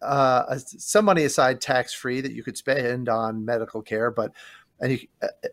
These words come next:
and you can determine how much that is, but if you don't spend it all by the end of the year, then you lose it." So that kinda creates, that doesn't really give you control over that money 'cause you,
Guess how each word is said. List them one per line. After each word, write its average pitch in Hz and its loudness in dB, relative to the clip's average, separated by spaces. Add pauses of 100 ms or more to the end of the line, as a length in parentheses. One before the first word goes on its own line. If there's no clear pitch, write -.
(120)
and 131 2
you 147 2
can 147 2
determine 156 4
how 160 4
much 147 4
that 151 6
is, 208 8
but 156 4
if 143 0
you 160 6
don't 170 4
spend 147 6
it 139 8
all 139 8 (200)
by 127 4
the 135 0
end 123 -4
of 120 -8
the 117 -6
year, 175 4
then 123 -6
you 120 -6
lose 147 0
it." - -12 (460)
So 151 6
that 165 4
kinda 160 4
creates, 135 0
that 165 0
doesn't 185 0
really 160 2
give 139 -4
you 135 -6
control 175 4
over 151 2
that 139 4
money 139 -2
'cause 117 -6
you, 113 -6